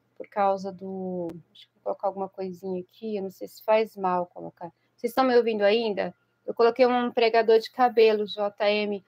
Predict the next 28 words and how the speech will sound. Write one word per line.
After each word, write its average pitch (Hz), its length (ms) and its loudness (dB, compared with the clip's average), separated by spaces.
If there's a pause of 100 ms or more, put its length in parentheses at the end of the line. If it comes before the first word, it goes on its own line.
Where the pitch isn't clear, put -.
(320)
Oi, 269 260 6
seja 262 280 0
bem-vindo, 269 500 0
meu 233 180 2
amor. 220 320 2
Me 226 140 -4
dá 262 220 2
um, 254 40 -8 (240)
um 226 120 -10
gostei 220 580 2
aí, 208 380 2
tá? 226 180 2
Se - 140 -8
inscreva 220 340 0
no 220 140 -8
canal 214 580 2
já. 202 340 2 (360)
As - 40 -20
pessoas 240 280 -2
que 254 100 -8
forem 240 260 4
chegando, 226 520 4
quem 233 120 0
não 226 140 -2
for 220 120 2
inscrito, 220 360 -4
se - 140 -14
inscreva. 214 840 0